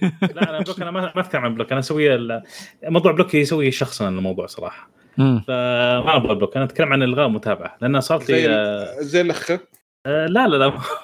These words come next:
Speaker 1: <laughs> بس أنا صارت لي، عرفت، زي بعض الأشخاص، ما، سواء في العمل أو شيء. يا أخي، في أشخاص، يعني، أنا ما، ما أبغى يا أخي، آه،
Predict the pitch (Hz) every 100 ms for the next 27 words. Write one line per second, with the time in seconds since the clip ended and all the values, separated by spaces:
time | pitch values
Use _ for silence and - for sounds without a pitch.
0 | - - 175 - - - - 170 127 160
1 | - 175 170 156 143 185 175 143 160 -
2 | 131 123 139 131 127 120 127 117 - 143
3 | 131 131 - 135 113 107 113 110 98 98
4 | 113 110 - - - _ 156 160 151 196
5 | - - 156 151 - - _ 156 143 160
6 | 202 214 147 202 143 110 104 123 117 117
7 | 110 107 98